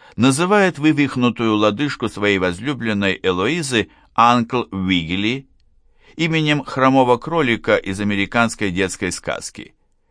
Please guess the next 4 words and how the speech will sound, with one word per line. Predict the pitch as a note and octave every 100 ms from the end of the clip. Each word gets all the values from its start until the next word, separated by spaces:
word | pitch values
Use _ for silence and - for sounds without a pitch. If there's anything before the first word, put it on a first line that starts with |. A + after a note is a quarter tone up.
| _
Прямой | - B2 E3 A#3
перевод | A#3 G3 F3 D#3+ E3 - _ _ -
«дядюшка | C3+ B2 A#2+ - B2
Уигли» | A2 G#2 G2+ F#2 G#2+ A#2 D3+ D#3+